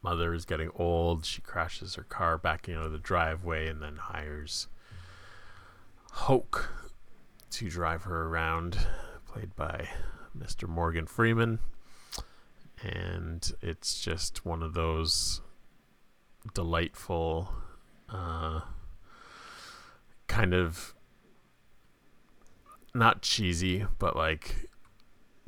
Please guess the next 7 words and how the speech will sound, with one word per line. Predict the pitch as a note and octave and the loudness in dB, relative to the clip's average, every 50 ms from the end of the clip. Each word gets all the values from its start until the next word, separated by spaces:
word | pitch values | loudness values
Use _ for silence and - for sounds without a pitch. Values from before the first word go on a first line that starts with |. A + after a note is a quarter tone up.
| - - - - - - - - F#2+ | -16 -16 -18 -16 -16 -16 -12 -10 -8
just | F2 F#2+ F2 D#2+ D#2 - - - | -4 -2 -2 -2 -2 -2 -4 -4
following | - - - F#2+ F#2 F#2 F#2+ F#2+ F#2 F2 F2 F2 F2+ F2 | -4 2 4 6 8 8 8 6 4 4 4 2 0 0
these | D#2 F2+ F2 F2 E2 - | 0 0 0 0 0 0
two | - - - G#2 F2 | 2 2 4 4 2
characters | - - F2+ F2+ F2 E2+ E2 - - - E2+ E2 D#2+ D#2+ E2 D#2+ - - - - - - | 0 0 2 4 4 4 2 0 -2 -2 0 0 0 0 -2 0 0 2 2 2 2 0
and | E2+ E2+ E2 E2 D#2+ D#2 D#2 D2+ D2+ - - - - - - - - - - - | -2 -2 -2 -4 -4 -4 -4 -4 0 2 2 2 2 2 -2 -6 -10 -12 -12 -10
that | A#2+ A#2+ A2 G2 F#2 E2+ E2 E2+ - | -8 -6 -4 -2 0 0 0 -2 -2